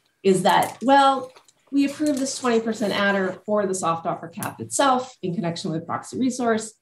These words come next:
So we'll, we'll approve it here." And just one other thing to point out, the I S O revisits this price every so often. In the reform, in the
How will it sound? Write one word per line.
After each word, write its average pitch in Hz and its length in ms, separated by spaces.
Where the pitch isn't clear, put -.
So 240 540
we'll, 285 300
we'll 302 200
approve 277 280
it - 100
here." 131 460
And 240 320
just - 540
one 285 320
other 262 180
thing 196 220
to 190 140
point 160 260
out, - 220
the 247 240
I 285 220
S - 180
O 226 280
revisits 196 760
this 165 260
price - 560
every 170 200
so 160 200
often. 190 560
In 302 240
the 311 80
reform, 220 600
in 247 140
the 240 280